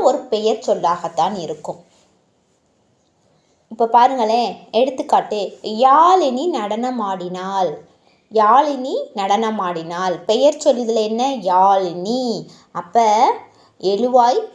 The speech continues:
எப்பொழுதும் ஒரு பெயர் சொல்லாகத்தான் இருக்கும். இந்த இடத்துல அந்த பெயர் சொல் யாழினி.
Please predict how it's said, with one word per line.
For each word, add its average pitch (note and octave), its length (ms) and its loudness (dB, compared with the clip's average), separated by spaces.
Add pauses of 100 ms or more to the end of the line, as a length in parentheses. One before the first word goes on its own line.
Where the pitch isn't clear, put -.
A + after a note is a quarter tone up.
எப்பொழுதும் B3 760 0
ஒரு A#3 200 -2
பெயர் A3 420 0
சொல்லாகத்தான் A3+ 800 -2
இருக்கும். G3 480 -2 (200)
இந்த C#4 460 4
இடத்துல A#3+ 200 -6
அந்த B3+ 220 4
பெயர் A3 340 0
சொல் F#4 360 -2
யாழினி. G3 1080 0